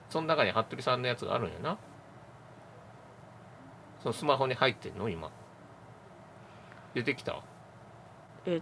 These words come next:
Speaker 2: と。
Speaker 1: うん。その絵、絵も、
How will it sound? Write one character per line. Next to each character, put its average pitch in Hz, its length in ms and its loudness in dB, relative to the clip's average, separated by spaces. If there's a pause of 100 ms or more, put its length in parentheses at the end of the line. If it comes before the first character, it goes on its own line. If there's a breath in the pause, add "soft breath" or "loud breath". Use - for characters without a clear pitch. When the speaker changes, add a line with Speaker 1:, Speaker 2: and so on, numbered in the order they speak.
(140)
Speaker 2:
と。 170 60 0
Speaker 1:
う 165 380 2
ん。 90 280 0 (2750)
そ 196 80 4
の 180 160 4
絵、 262 140 8 (160)
絵 285 100 6
も、 294 340 8